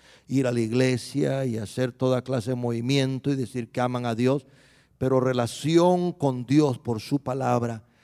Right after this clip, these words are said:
son pocas personas. Hermano, este es el libro de Dios, esta es la carta de amor que él escribió a su novia, a su esposa,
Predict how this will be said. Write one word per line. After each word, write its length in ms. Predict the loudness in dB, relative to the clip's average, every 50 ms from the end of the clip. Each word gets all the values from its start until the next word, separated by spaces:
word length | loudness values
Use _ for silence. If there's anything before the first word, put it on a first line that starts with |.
| _ _ _
son 440 | -14 -4 2 2 2 2 2 -2 -8
pocas 500 | _ 2 4 4 4 2 0 -4 -4 -4
personas. 880 | -4 -6 -6 -6 -4 -2 0 0 0 0 -4 -8 -10 -12 -16 -20 _ _ _ _ _ _ _ _ _
Hermano, 400 | -14 -10 -8 -6 -6 -6 -8 _ _ _ _ _ _ _ _ _ _ _ _ _ _
este 300 | -8 -8 -8 _ -4 -4
es 120 | -4 -4
el 140 | -4 -6 -2
libro 280 | -2 0 0 2 2 2
de 140 | 2 2 2
Dios, 360 | 0 0 0 0 0 -2 -2
esta 200 | -4 -6 -6 -6
es 60 | -4
la 260 | -2 -2 -4 -4 _
carta 460 | -6 -4 -4 -4 -4 -6 -6 -6 -4
de 120 | -4 -4 -6
amor 460 | -6 -4 -2 0 0 2 0 -2 -4
que 120 | -6 -6
él 80 | -6 -6
escribió 540 | -6 -8 -8 -6 -4 -4 -2 -2 -2 -2 -2
a 60 | -4
su 200 | -6 -8 -10 -6
novia, 400 | -2 0 2 2 2 0 -2 -4
a 20 |
su 160 | -4 -6 -10 -12
esposa, 720 | -12 -10 -4 -4 -2 -2 -4 -6 -8 -10 -10 -10 -12